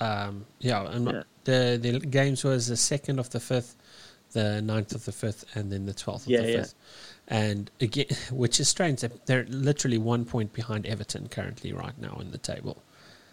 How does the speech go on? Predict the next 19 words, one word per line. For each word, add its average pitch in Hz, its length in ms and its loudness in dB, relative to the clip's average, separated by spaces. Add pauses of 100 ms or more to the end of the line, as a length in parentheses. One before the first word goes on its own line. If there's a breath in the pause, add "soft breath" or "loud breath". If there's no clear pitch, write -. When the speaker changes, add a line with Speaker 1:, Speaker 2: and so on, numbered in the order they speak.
(240 soft breath)
Speaker 1:
There 120 180 6
is 120 220 2
an 117 120 -2 (100)
outside, 120 840 2 (560)
outside 113 520 0
chance 104 480 -2 (640 soft breath)
of 101 140 -4
them 107 180 0
making 101 400 -4
a - 20 -2
European 101 580 -2
position. 101 520 -6 (200)
But 113 140 -2
then 110 140 0
again, 101 440 -4 (240)
Tottenham 107 440 -2
and 101 100 -6
West 110 300 -2
Ham 92 240 -10